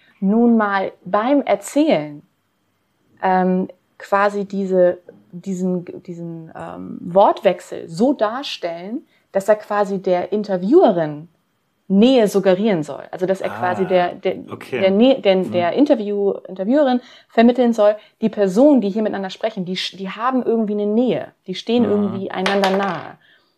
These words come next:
Speaker 1: Und wenn das funktioniert, dann ist das halt, äh, heiß, quasi.
Speaker 2: Mhm.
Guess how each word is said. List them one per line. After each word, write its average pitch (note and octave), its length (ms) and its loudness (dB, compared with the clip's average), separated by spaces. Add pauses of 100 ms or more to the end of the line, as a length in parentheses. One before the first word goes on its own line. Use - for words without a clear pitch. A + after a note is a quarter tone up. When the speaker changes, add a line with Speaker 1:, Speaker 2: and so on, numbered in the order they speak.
(100)
Speaker 1:
Und F#3+ 220 0
wenn G3+ 260 2
das B3+ 260 0
funktioniert, F#3+ 1200 -2 (600)
dann A3 180 4
ist - 180 -2
das C3+ 220 -12
halt, - 360 -18 (120)
äh, D#3 180 -10
heiß, - 560 -12 (300)
quasi. - 540 -8
Speaker 2:
Mhm. G#2 380 -4